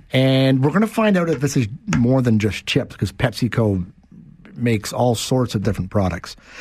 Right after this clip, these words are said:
And, uh, yeah, so Janet Music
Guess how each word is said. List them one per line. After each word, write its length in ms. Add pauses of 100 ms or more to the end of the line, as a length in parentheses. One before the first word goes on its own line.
(340)
And, 420
uh, 400
yeah, 180
so 360
Janet 580 (120)
Music 640